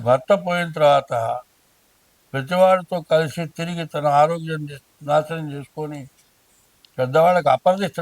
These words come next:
చేయకుండా, అపరదిష్ట రాకుండా ఉంటానే పెళ్లి చేస్తున్నారు. రెండో పెళ్లి పెళ్లి కాదు, రెండో భర్త భర్త కాదు. కాబట్టి ఎప్పుడు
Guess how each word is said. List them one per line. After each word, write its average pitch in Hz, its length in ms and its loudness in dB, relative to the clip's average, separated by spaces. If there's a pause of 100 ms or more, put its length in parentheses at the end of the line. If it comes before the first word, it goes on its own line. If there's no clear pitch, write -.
చేయకుండా, 160 420 0 (840)
అపరదిష్ట 160 480 0 (140)
రాకుండా 156 340 2 (100)
ఉంటానే 143 300 -4 (100)
పెళ్లి 135 260 -8
చేస్తున్నారు. 127 480 -10 (600)
రెండో 123 260 -4 (160)
పెళ్లి 151 220 -6 (100)
పెళ్లి 120 300 -10
కాదు, 107 220 -6 (600)
రెండో 131 300 -4 (140)
భర్త 127 320 -2 (160)
భర్త 110 300 -4 (200)
కాదు. 120 280 0 (760)
కాబట్టి 127 460 -4 (840)
ఎప్పుడు 113 300 -8